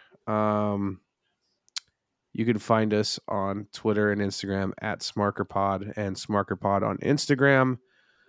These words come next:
Uh, we are now available on Apple Podcasts, Google Podcasts, and Spotify. So if you're in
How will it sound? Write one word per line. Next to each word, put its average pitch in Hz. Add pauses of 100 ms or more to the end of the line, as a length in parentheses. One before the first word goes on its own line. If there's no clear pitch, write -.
(320)
Uh, 123
we 127
are 120
now 117
available 107
on 101
Apple 143
Podcasts, 117
Google 147
Podcasts, 104
and 101
Spotify. 143 (680)
So 139
if 131
you're 143
in 170